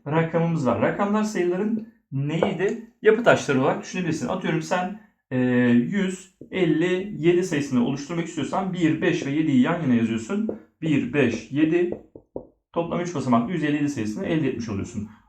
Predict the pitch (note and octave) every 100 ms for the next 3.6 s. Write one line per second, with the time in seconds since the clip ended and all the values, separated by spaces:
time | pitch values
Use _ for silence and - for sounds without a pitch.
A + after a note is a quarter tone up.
0 | - D3+ E3 G3+ G3+ A3 G#3 G3 E3 D#3
1 | D#3 E3 A3 - - F3+ C#3+ A2+ G2+ F#2
2 | - _ F3 F3 E3+ D#3+ C#3 C3 A2 -
3 | C#3+ F#3 - F#3+ F#3+ F#3+